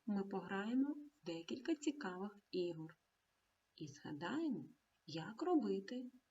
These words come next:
звуковий розбір слова, тобто розбирати слово по звукам. Дітки, давайте згадаємо, чим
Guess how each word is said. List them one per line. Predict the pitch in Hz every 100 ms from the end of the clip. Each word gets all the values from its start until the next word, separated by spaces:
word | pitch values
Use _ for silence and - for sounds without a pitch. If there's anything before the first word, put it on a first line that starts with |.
| -
звуковий | 135 151 147 147 147 151 156 214 302 - _
розбір | 151 156 143 156 - 240 247 -
слова, | - 151 143 135 131 - _ _ _
тобто | 165 220 - 311 320 _ _ -
розбирати | 170 127 143 - -
слово | - - 151 - 277 294 - _ _
по | 175 247 294 -
звукам. | 165 143 139 131 147 143 _ _ _ _ _ _ _ _ _ _ _ -
Дітки, | 156 151 - 269 311 - - -
давайте | 151 127 139 175 311
згадаємо, | 294 262 226 127 - - - _ _ _ _ _ -
чим | - - 226 165 156